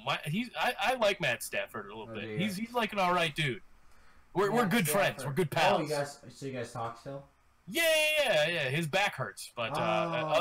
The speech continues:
Speaker 2: oh, oh,
Speaker 1: other
Speaker 2: okay.
Speaker 1: than that,
Speaker 2: You know
Speaker 1: he's
Speaker 2: what?
Speaker 1: doing
Speaker 2: You should
Speaker 1: just
Speaker 2: prefer a
Speaker 1: fine.
Speaker 2: mattress. His back will feel better.
Speaker 1: Um, but the thing with the Lions is,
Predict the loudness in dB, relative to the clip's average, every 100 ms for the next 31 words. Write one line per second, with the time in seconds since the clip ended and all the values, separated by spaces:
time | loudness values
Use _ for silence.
0 | 0 -4 -8 -10 -10 0 2 2 2 2
1 | 2 4 2 2 4 2 2 -2 0 0
2 | 2 0 0 0 -2 -4 -8 -12 -16 -18
3 | -20 -20 -16 -14 -14 -14 -18 -10 0 2
4 | 0 -6 -18 -20 _ -10 -6 -6 -4 -4
5 | -2 2 4 4 2 -2 -4 -4 -2 -2
6 | -4